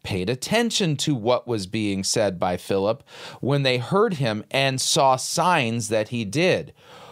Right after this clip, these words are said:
For gar in he, in, in Greek, unclean spirits crying out with a loud voice came out of many who had them. This doesn't say that he cast demons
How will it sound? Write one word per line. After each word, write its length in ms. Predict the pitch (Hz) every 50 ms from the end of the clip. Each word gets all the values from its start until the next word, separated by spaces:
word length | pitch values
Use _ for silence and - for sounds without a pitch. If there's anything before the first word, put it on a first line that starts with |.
| - -
For 1120 | - - - - - - - - 202 208 196 165 139 120 104 95 98 113 143 185 214 190 - _ _ _ _ _ _ _ _ _ _ _ _ - - 104 90
gar 560 | - - 151 156 135 107 87 80 85 101 123
in 240 | 139 - - 123 123
he, 280 | 120 - 135 131 117 110
in, 260 | - - 131 110 101
in 320 | 113 - 127 123 107 107
Greek, 380 | 92 90 98 95 101 127 - - - - - - _ -
unclean 600 | 147 180 202 254 240 185 - - 196 190 175 160
spirits 720 | 147 - - 165 160 156 143 123 120 123 131 - - - - - - - - - - -
crying 460 | - - 156 156 151 160 165 160 151
out 260 | 143 135 139 147 -
with 160 | - 135 127 117
a 60 | 123
loud 340 | 123 123 123 120 120 120 110
voice 340 | 123 151 160 147 139 131
came 280 | - - 156 143 131 131
out 160 | 127 123 120
of 140 | 120 110 107
many 300 | 120 120 120 123 127 127
who 220 | 117 123 135 131
had 640 | 117 - - - - 151 156 160 160 160 147 127 - -
them. 640 | 113 104 95 98 123 113 104 92 85 76 65 53 - - _ _ _ _ _ _ _ _ _ _ _ _ _ _ _ _ _ _ _ _ _ _ _ - - - - - - - - _ _ _ _ _ _ _ _ - - _ _ _ _ _ _ _ _ - - - _ _ _ _ _ _ _ _ - - - - - - _ _ _ -
This 320 | - 101 95 131 156 143 -
doesn't 400 | - 165 175 185 175 220 220 180
say 280 | - - 175 160 156
that 200 | 147 151 147 135
he 140 | - 156 143
cast 480 | 135 - - - 139 131 131 120 - 120
demons 440 | 113 123 131 131 139 139 131 120